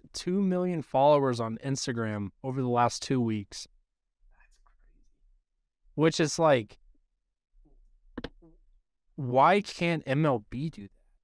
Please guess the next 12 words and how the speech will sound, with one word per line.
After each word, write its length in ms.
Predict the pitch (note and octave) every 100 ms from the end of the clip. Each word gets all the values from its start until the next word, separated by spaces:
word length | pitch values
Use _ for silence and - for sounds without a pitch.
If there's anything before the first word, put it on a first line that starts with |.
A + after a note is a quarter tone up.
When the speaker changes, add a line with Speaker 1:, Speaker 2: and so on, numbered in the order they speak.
| _ _
Speaker 1:
Like, 160 | B2 A#2
why, 320 | B2+ D#3 E3 - _ _
why 280 | A#2 D#3 G#3
can't 280 | G#3 G3+
the 80 | F3+
M 180 | C#3+ D#3
L 120 | D#3+
B, 220 | C3+ D3
like, 260 | D3+ A#2+ A#2
market 640 | A2 A2 A2+ B2+ - C3+ B2
their 220 | A#2+ G#2
players? 800 | - A#2 B2+ A#2 G2+ G2 G2+